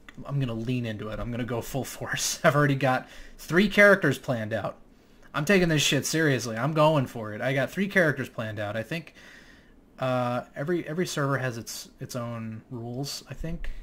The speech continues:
Um, I think you can have five characters, five or six, I think. So, um, you know, that's cool.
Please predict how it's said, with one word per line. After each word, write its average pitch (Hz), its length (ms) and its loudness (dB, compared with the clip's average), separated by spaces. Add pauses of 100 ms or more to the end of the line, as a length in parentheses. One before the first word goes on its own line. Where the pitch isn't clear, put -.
(140)
Um, 117 540 -4 (680)
I - 340 -16
think 143 180 -6
you 196 80 -6
can 196 120 -4
have 156 180 -4
five 131 320 -4
characters, 165 680 -8 (380)
five 127 200 -2
or 120 60 -6
six, - 520 -12 (1300)
I 127 100 -8
think. 143 280 -8
So, 123 380 -2
um, 120 540 -2 (720)
you 160 100 -4
know, 123 140 0
that's 131 200 -2
cool. 113 260 -10